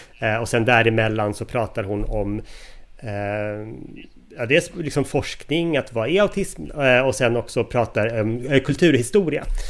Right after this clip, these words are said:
Eh, så hon liksom försöker belysa olika, eh, kvinnor genom kulturhistorien, eh, som man misstänker har, eh, varit autister. För att då kvinnlig autism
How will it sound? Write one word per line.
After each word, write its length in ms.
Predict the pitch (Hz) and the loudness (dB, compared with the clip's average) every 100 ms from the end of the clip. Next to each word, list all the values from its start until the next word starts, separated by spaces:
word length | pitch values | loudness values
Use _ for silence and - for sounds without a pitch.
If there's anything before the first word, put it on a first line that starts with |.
| - - 131 | -6 -4 2
Eh, 160 | 117 | 2
så 120 | 117 117 | 4 4
hon 140 | 113 | 4
liksom 460 | 110 120 113 113 120 | 2 0 0 -2 -8
försöker 320 | - 117 110 110 | -6 -4 -2 -2
belysa 800 | 117 113 123 123 120 - 120 131 | -2 0 0 0 -2 0 2 2
olika, 680 | 113 113 117 - - 113 113 - | -2 -2 -6 -6 -2 -2 -2 -6
eh, 340 | 110 110 117 | -4 -4 -4
kvinnor 520 | - 143 123 117 131 120 | -2 0 2 2 2 2
genom 260 | 113 110 | 2 0
kulturhistorien, 1000 | 110 101 123 101 107 160 139 131 117 113 - - - - | -4 -4 -2 -2 -4 -4 -4 0 -2 -4 -10 -14 -16 -6
eh, 240 | 120 107 107 | 0 2 2
som 200 | 123 117 | 2 2
man 220 | 117 120 | 2 2
misstänker 840 | 135 - - 147 147 120 - 113 104 | 0 -2 -4 0 0 -2 0 0 0
har, 520 | 107 113 107 107 117 - - | -2 -2 0 -2 -8 -18 -10
eh, 400 | 127 107 107 110 | -4 -2 -2 -2
varit 460 | 117 110 107 - - | -2 -2 -4 -12 -10
autister. 600 | 113 110 - - - 76 - - - - | -6 -6 -6 -10 -10 -10 -12 -18 -18 -4
För 140 | - | -2
att 300 | - - - - | -2 -4 -16 -2
då 200 | 117 117 | 0 0
kvinnlig 420 | - 139 127 143 | 2 2 4 4
autism 500 | 139 - 120 - | 4 4 0 -2